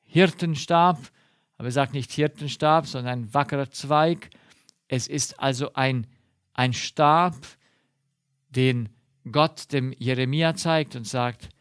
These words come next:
„Jeremia, sei,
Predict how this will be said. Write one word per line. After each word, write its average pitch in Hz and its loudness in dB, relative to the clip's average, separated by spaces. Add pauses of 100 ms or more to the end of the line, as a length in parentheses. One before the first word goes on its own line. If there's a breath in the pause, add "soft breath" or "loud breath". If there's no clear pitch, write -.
(540)
„Jeremia, 147 -2 (1700)
sei, 143 2